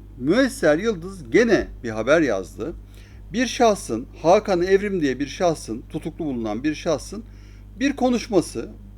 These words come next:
savunması, suçlamalarına bakıyorum. Diyebilirsiniz, "Kardeşim fetÖ'cü." Olabilir.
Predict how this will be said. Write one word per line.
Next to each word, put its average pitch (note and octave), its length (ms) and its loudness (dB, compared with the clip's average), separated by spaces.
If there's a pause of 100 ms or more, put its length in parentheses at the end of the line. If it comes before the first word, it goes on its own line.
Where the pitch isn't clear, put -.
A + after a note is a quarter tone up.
(120)
savunması, E3+ 760 2 (500)
suçlamalarına G#3 680 0
bakıyorum. F#3 560 2
Diyebilirsiniz, F3 640 2
"Kardeşim F#3+ 500 2
fetÖ'cü." A#2+ 480 -6 (160)
Olabilir. A3 580 0